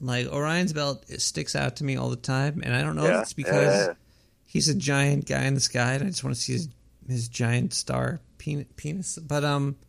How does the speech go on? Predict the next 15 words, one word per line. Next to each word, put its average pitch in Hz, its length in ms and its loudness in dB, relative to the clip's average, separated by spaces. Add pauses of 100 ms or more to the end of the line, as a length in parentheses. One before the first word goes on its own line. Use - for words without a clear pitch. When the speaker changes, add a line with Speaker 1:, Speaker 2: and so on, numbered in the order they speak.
(120)
Speaker 2:
Well, 107 260 2 (160)
it's, 113 140 -16 (300)
it's 139 180 2 (100)
summer, 98 520 4
uh, 90 300 2 (1120)
where 101 200 4
I 101 160 2
am 92 220 -6
here, 95 200 0
uh, 90 220 0
e-, 107 280 -10
east 110 280 -10
of 95 100 -8
the 92 120 -2
Rockies, 95 560 -2